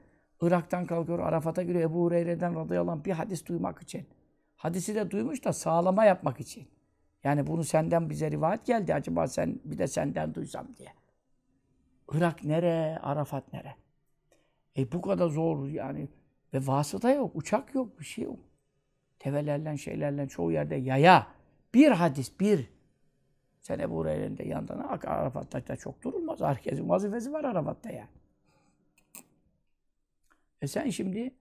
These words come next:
her pazartesi akşamı üç, dört, beş hadis, arada tabii ne kadar ayet hadis geçiyor ayrı dava. Salı gün ş-, ş-, efendim, Şifa-i Şerif'te ne kadar ayet hadis geçiyor.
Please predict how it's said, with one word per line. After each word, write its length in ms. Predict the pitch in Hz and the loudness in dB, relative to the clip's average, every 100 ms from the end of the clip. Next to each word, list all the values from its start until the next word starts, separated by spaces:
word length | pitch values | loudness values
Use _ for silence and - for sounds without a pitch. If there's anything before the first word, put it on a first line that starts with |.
| _ | _
her 260 | - 214 240 | 0 0 2
pazartesi 460 | 180 180 165 - 160 | 0 0 -4 -4 -4
akşamı 400 | - 196 262 277 _ _ _ _ 156 | -4 -6 -6 -10 _ _ _ _ -8
üç, 200 | 147 185 | -2 0
dört, 200 | 175 180 | 0 0
beş 180 | 165 | 0
hadis, 280 | 131 180 170 - | -2 -4 -8 -4
arada 360 | 160 160 165 | -2 0 0
tabii 380 | 147 147 165 160 _ _ _ _ - | 0 0 0 -4 _ _ _ _ -6
ne 100 | 165 | -2
kadar 220 | 165 151 156 | 0 0 0
ayet 200 | 151 147 | 0 -2
hadis 220 | 156 - | -6 -4
geçiyor 340 | 147 - 262 | -6 -4 -4
ayrı 280 | 247 240 165 | -4 -2 -2
dava. 360 | 131 196 196 - _ _ _ _ _ _ _ _ _ _ _ _ - - _ | -4 -6 -14 -20 _ _ _ _ _ _ _ _ _ _ _ _ -20 -20 _
Salı 280 | - 170 165 | 2 4 4
gün 160 | 165 | 2
ş-, 420 | 135 - 160 156 | -2 -6 -6 -6
ş-, 220 | 156 - 156 | -8 -8 -4
efendim, 260 | 139 156 | -2 -2
Şifa-i 320 | 160 160 165 | -2 2 2
Şerif'te 300 | 143 156 156 | 2 -4 -2
ne 80 | 143 | -2
kadar 260 | 131 135 131 | -2 -2 -2
ayet 280 | - 127 - | -2 -4 -6
hadis 220 | - - | -10 -14
geçiyor. 380 | - - 131 | -18 -16 -14